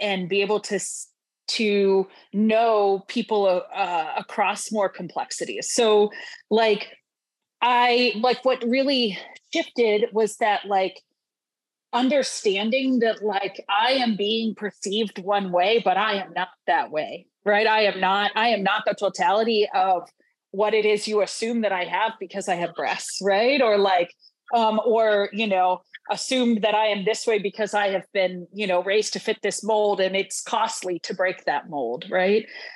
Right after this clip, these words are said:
Like, just because that, like, the story told about me is not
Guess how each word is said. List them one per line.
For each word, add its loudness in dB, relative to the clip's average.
Like, 0
just 0
because 0
that, 2
like, 0
the 2
story 2
told 2
about 0
me -4
is -2
not -2